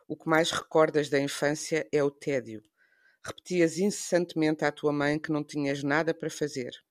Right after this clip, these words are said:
Ela retorquia-te que aproveitasses as vantagens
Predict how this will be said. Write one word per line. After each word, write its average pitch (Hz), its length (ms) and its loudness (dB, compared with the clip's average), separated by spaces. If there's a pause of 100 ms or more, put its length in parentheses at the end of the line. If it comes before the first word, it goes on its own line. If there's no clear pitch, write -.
(1300)
Ela 175 200 8
retorquia-te - 800 -4
que 175 120 -2
aproveitasses 156 600 0
as 147 140 0
vantagens 139 720 -2